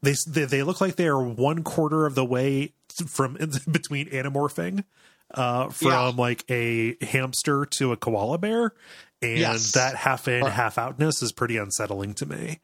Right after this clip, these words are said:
Speaker 2: Or a kangaroo.
Speaker 1: Yeah.
Speaker 2: Or something. They also permanently smile, which I,
Speaker 1: Ooh.
Speaker 2: I find a little bit odd.
Speaker 1: Yeah.
Speaker 2: Um, yeah.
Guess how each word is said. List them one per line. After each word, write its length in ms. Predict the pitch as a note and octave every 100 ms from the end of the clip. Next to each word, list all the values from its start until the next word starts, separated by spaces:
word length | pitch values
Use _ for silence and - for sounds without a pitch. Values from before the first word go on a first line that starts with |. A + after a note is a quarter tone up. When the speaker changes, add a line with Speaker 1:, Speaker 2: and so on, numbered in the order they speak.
| _
Speaker 2:
Or 100 | E3
a 60 | E3
kangaroo. 720 | - D#3 C#3 B2 B2+ B2+ G#2+ -
Speaker 1:
Yeah. 560 | B2 A2 G#2+ G2+ G2+
Speaker 2:
Or 80 | C#3
something. 280 | B2+ C#3+ D#3
They 60 | A3
also 200 | B3+ B3
permanently 380 | - G3+ E3+ C3+
smile, 560 | - C3+ B2 A#2+ A2 - _ - - - -
which 240 | F#3 F#3
I, 120 | D#3+ D#3
Speaker 1:
Ooh. 40 | C#3+ C#3+
Speaker 2:
I 40 |
find 320 | C#3 C#3 C#3 C#3
a 40 |
little 180 | C#3 C#3
bit 140 | C3+
odd. 380 | C3+ B2+ B2 B2 - -
Speaker 1:
Yeah. 320 | A#2+ A2 G2+ -
Speaker 2:
Um, 340 | C#3+ C3+ C3 C3 _ _ -
yeah. 240 | C3+ B2